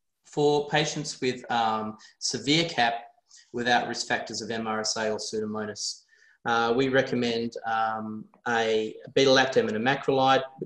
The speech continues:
uh, or a beta-lactam and a respiratory fluoroquinolone. Uh, and both are strong. Uh, the, the first, the beta-lactam with a, a macrolide, is,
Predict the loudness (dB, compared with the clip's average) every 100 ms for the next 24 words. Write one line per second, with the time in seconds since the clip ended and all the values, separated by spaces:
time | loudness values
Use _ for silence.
0 | -14 _ -6 -2 -2 0 4 6 6 2
1 | -4 _ -8 0 4 6 4 2 -2 -2
2 | 0 -2 -2 0 0 -2 -6 -4 -4 -4
3 | -6 -4 -6 -10 _ _ -20 _ -4 0
4 | 2 0 0 -2 -4 -8 -2 -2 0 -4
5 | -4 -2 -2 -4 -10 _ -2 0 0 -2
6 | -6 -6 -14 -4 2 2 0 -2 -2 0
7 | 2 0 0 -2 -2 -6 -6 -4 -2 -2
8 | -2 -6 _ _ _ -8 -2 -2 0 0
9 | 2 4 2 -2 -4 -6 -8